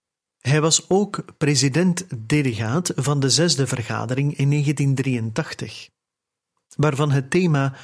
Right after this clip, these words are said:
verzoening en boete in de zending van de kerk was. In zijn toespraak tot de vergadering herhaalde hij de door de Congregatie voor de Geloofsleer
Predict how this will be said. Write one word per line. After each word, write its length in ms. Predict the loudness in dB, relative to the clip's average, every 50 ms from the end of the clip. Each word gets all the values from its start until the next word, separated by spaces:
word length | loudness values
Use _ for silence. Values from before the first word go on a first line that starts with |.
| -20 -20 -20 _ -6
verzoening 840 | -2 0 0 0 2 0 2 2 2 2 2 2 2 0 -4 -4
en 280 | -4 -4 -2 -2 -2 -2
boete 400 | 0 -2 0 0 0 0 0 -2 -4 -10 _ _ _ -4
in 140 | -4 -2
de 100 | 0 0
zending 520 | 0 0 2 2 2 0 0 0 -2 -2 -4
van 120 | -4 -4
de 80 | -4 -4
kerk 300 | -4 -4 -4 -4 -6 -6
was. 420 | -8 -6 -4 -4 -6 -6 -8 _ _ _ _ _ _ _ _ _ _ _ _ _ _ _ _ _ _ _ _ _ _ _ _ _ _ _ _ -6
In 200 | 0 2 2 2
zijn 220 | 4 2 2 0 0
toespraak 540 | 0 0 0 0 0 0 0 0 0 -2
tot 180 | -2 -2 -2 -2
de 80 | -2 -4
vergadering 720 | -4 -4 -4 -2 -2 0 0 0 0 2 2 0 0 -2 -6 -14 _ _ _ _ _ _ _
herhaalde 520 | -2 -2 -2 0 0 2 2 2 2 2
hij 300 | 2 2 2 0 0 0
de 140 | -2 -2 -2
door 180 | 0 0 0 0
de 140 | 0 -2
Congregatie 840 | -2 -2 -2 -2 -2 -4 -4 -4 -2 -2 0 2 2 2 2 0 -2 -4
voor 280 | -4 -2 -2 -2 -2 -2
de 120 | -4 -4
Geloofsleer 960 | -4 -2 -2 0 0 0 0 0 0 0 0 0 0 -2 -2 -6 -14 -20 -20